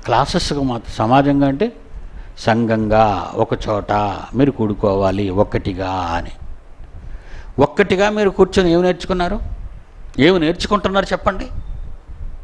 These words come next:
ఏం పాఠాలు వస్తున్నాయి మీకు చెప్పండి? నేర్చుకుంటున్నారా? బడికెళ్ళి పాఠాలు నేర్చుకోకపోతే బడికి వెళ్ళటం అనవసరం కదా.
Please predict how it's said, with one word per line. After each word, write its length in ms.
ఏం 160
పాఠాలు 380
వస్తున్నాయి 360
మీకు 220
చెప్పండి? 340
నేర్చుకుంటున్నారా? 760
బడికెళ్ళి 480
పాఠాలు 540
నేర్చుకోకపోతే 1000
బడికి 300
వెళ్ళటం 280
అనవసరం 420
కదా. 220